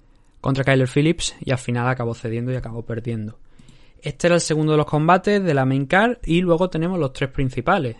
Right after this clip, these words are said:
los más fuertes, digamos, de los que teníamos, que era Germaine de Randamie contra Juliana Peña, Carlos Felipe contra Jorgan de Castro, un combate muy decepcionante, y Holly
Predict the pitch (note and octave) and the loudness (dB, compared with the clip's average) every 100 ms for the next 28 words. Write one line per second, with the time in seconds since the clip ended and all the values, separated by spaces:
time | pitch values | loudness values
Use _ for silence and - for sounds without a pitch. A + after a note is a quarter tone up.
0 | - A#2+ A#2+ B2 D3+ - - D3 B2+ A#2 | -10 -6 -2 0 -2 -2 2 2 2 -4
1 | A#2 B2 A#2+ A#2+ A#2+ A#2+ - B2+ B2 C#3+ | -4 -4 -4 -2 -4 -4 -4 -2 0 0
2 | D#3 E3 - B2+ C3 C3 B2+ B2 B2+ B2 | 0 -2 0 2 2 2 0 0 0 0
3 | B2 B2 B2 B2+ C3 B2 B2 A#2+ C#3 C3 | 0 0 0 0 0 -2 -2 -2 -2 0
4 | B2+ B2+ B2+ B2+ F3 F3+ F3+ E3+ - D3+ | 2 2 0 2 2 2 -2 -2 0 2
5 | D3 C3 C#3+ C#3+ C3+ C3+ C3 C3 C#3 C3 | 2 2 -2 -2 -2 -4 -2 -2 -2 -2
6 | C3 B2+ C#3+ C#3+ - B2 B2 A#2+ A#2 A2 | -2 -2 -4 -4 -6 -4 -4 -4 -4 -4
7 | D3 C3 - C3+ - A#2+ A#2 A2+ D#3 - | -6 -6 -10 -10 -8 -6 -6 -6 -10 -12
8 | - - - - D#3+ F3 - D3+ | -20 -20 -20 -4 0 0 2 2